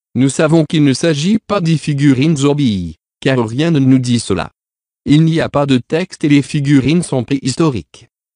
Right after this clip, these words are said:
Il n'y a pas du tout de matériel écrit associant une chose à l'autre. Les Anunnaki sont également intéressants,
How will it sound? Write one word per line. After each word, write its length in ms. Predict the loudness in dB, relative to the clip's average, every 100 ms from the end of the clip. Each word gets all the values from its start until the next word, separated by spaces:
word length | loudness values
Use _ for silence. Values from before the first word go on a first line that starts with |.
| _ _
Il 180 | 0 2
n'y 160 | 2 0
a 100 | -2
pas 160 | -2
du 160 | -2 -6
tout 180 | -2 -2
de 140 | 0
matériel 760 | 0 0 0 -2 0 0 -2 -2
écrit 500 | -4 -8 -6 -2 -2
associant 600 | -4 -4 -4 2 2 4
une 140 | 2
chose 380 | 0 0 0 0
à 80 | 0
l'autre. 500 | 0 0 -6 -20 -20 _ _ _ _ _ 0
Les 260 | 0 2
Anunnaki 720 | 2 2 2 0 -2 -2 -2
sont 160 | -2 -6
également 640 | -2 -2 0 2 2 0
intéressants, 720 | 0 0 0 0 -2 -2 -2